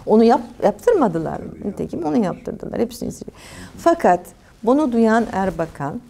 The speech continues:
Speaker 1: bunu duydu. Ve geldi, bana dedi ki, gözlerinde hüzün vardı ama çok duygusaldı aynı zamanda.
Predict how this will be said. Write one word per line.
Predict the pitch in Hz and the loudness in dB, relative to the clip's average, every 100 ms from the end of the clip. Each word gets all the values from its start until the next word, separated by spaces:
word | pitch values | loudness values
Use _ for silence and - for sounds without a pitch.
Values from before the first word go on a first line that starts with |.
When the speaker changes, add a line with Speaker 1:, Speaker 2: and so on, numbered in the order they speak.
| _ | _
Speaker 1:
bunu | 165 175 160 | -6 -4 -2
duydu. | 160 160 147 - - _ - - _ _ _ _ _ _ _ _ _ _ _ | -2 -4 -6 -10 -12 _ -20 -20 _ _ _ _ _ _ _ _ _ _ _
Ve | 208 220 233 | -2 2 2
geldi, | 202 220 247 247 170 160 196 | 4 4 6 4 0 -2 -2
bana | 196 220 240 | 0 2 2
dedi | 226 220 247 | 2 0 -4
ki, | - 175 180 - - - _ _ - _ _ _ _ _ _ _ _ - | -4 -4 -4 -10 -20 -20 _ _ -20 _ _ _ _ _ _ _ _ -2
gözlerinde | 233 277 269 233 226 214 | 0 2 2 2 2 0
hüzün | 208 208 247 208 | 0 4 4 4
vardı | 160 143 - - | 2 0 -2 -6
ama | - - | -8 -8
çok | 247 240 208 | -10 -8 -4
duygusaldı | 160 156 160 - - - | -4 -4 -12 -8 -8 -8
aynı | 50 - - | -10 -10 -12
zamanda. | - - - - _ | -14 -16 -16 -20 _